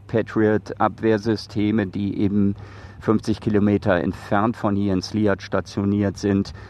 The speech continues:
Äh, das ist derzeit die Aufgabe Deutschlands. Zu den Patriots muss man vielleicht noch sagen, ähm, da gibt es ja Diskussionen, dass wir solche Systeme auch nach Polen liefern. Wir wissen, die polnische Regierung wollte das lange nicht,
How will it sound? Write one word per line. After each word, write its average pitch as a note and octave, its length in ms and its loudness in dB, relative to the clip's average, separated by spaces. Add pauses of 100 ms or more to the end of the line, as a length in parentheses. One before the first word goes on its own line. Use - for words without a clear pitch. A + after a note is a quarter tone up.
(140)
Äh, F#2 180 2
das F#2 320 -2
ist G#2 380 -2
derzeit G2+ 440 2
die G2+ 100 -2
Aufgabe G2 460 0
Deutschlands. A2+ 600 2
Zu G#2+ 80 -2
den G2+ 160 0
Patriots B2 580 0
muss A#2 160 0
man A2+ 140 0
vielleicht A2 340 2
noch G#2 140 2
sagen, A2 500 2 (560)
ähm, F#2+ 400 -2
da G2 160 2
gibt A2+ 220 -4
es A2+ 160 -2
ja G#2+ 160 4
Diskussionen, C#3 840 2
dass A2 220 2
wir A2 180 4
solche G#2 1040 0
Systeme A2 880 2
auch G2+ 320 2
nach F#2 260 -2
Polen C#3+ 440 4
liefern. B2 460 2
Wir F#2 100 -2
wissen, G#2 320 0
die F#2+ 160 -2
polnische G#2 480 0
Regierung G#2 500 2
wollte D#3 300 4
das C3+ 220 0
lange A#2+ 260 2
nicht, A#2+ 420 -2